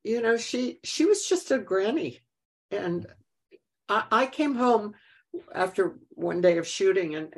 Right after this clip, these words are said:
Speaker 1: my, uh, my grandson is living with us temporarily while he's, um,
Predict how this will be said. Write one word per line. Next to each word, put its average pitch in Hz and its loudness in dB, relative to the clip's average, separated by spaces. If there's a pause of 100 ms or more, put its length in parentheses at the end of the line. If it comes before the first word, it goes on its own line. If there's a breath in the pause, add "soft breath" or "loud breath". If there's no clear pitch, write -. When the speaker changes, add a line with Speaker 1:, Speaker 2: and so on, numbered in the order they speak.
Speaker 1:
my, - -4
uh, 180 0
my 185 -2
grandson 226 0
is 160 -4
living 151 -4
with 147 -4
us 139 -4
temporarily 143 -2
while 143 -6
he's, 151 -6
um, 139 -4